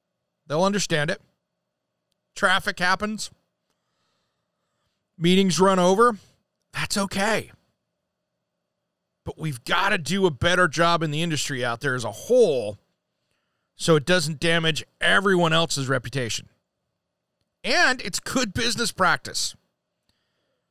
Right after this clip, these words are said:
And using your schedule like a meeting for follow-up is the key to making this work. If you put in their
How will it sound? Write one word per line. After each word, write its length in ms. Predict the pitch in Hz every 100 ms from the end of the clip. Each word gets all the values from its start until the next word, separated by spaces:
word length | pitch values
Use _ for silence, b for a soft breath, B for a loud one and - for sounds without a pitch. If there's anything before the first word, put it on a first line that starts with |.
| _ _ _ -
And 180 | 185 185
using 480 | 180 233 269 277 285
your 160 | 285
schedule 800 | - - 185 156 151 135 131 147 _ _ _ _ _ _ _ _ _
like 220 | 127 151
a 80 | 185
meeting 560 | 190 247 240 135 120 107
for 200 | _ -
follow-up 720 | 151 - 208 220 180 139 123 _
is 180 | - 160
the 100 | -
key 320 | - - 254
to 60 | 226
making 340 | 151 143 160
this 180 | 160 170
work. 380 | 214 208 - - _ _ _ _ _ _ _ _ _ _ _ _ _ _ _ _ _ _ _ _ _ _ -
If 120 | 123
you 100 | 202
put 200 | 208 269
in 100 | 269
their 280 | 226 190